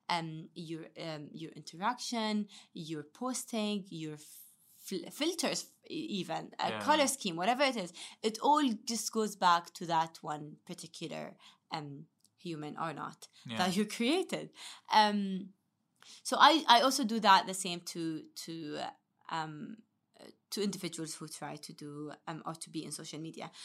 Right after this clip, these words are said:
Speaker 1: So when I do that to them, I usually say, "Do not talk about yourself as a whole." As much as I want you to be a
Speaker 2: Mm.
Speaker 1: true, um, um, a true person in social media, I don't want to put the whole of you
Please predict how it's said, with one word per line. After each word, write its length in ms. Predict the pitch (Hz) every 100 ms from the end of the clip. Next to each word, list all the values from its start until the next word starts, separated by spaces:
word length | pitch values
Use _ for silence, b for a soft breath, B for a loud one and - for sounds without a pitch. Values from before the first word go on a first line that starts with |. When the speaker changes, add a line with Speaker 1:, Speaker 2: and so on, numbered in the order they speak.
| B
Speaker 1:
So 140 | - 220
when 100 | 233
I 120 | 233
do 200 | 220 254
that 340 | 196 175 -
to 140 | - 214
them, 320 | 156 147 - - _
I 80 | 208
usually 400 | 208 208 190 180
say, 360 | 180 175 165 180 165
"Do 160 | 180 180
not 320 | 180 175 180
talk 320 | 160 156 -
about 340 | 156 151 156 -
yourself 420 | - - - - -
as 100 | 160
a 80 | 165
whole." 200 | 156 160 B B -
As 120 | 165
much 160 | 170
as 80 | 156
I 80 | 147
want 340 | 139 160 226 330
you 60 | 320
to 60 | 220
be 160 | 196 185 -
a 40 |
Speaker 2:
Mm. 80 | - 208
Speaker 1:
true, 300 | 165 156 151 B B B _
um, 360 | 170 165 151 - _ _
um, 240 | 170 151 - -
a 60 |
true 180 | 175 175
person 400 | - 180 160 160
in 60 | 147
social 300 | 147 151 147
media, 380 | 156 143 160 214 B -
I 100 | 202
don't 160 | 208
want 360 | 208 214 - -
to 80 | -
put 260 | 214 202 -
the 80 |
whole 380 | 165 160 208 262
of 180 | 170 -
you 160 | -